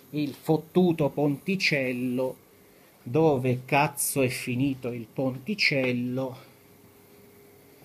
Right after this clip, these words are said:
Sia stramaledetto il ponticello, non lo trovo. Dove cazzo è finito il ponticello? Maledetto ponticello.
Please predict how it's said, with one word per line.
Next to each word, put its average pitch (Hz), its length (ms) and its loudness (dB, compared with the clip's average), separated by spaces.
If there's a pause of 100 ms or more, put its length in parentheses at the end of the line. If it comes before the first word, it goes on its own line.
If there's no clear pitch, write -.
(260)
Sia 151 460 2
stramaledetto 135 1120 0
il 135 260 -2
ponticello, 123 960 -2
non 127 380 2
lo 180 100 0
trovo. 127 640 -2 (420)
Dove 143 540 4 (540)
cazzo - 920 0
è 139 140 -2
finito 131 720 0
il 127 340 -4 (220)
ponticello? 147 1400 0 (1200)
Maledetto 147 1300 2 (140)
ponticello. 135 1400 0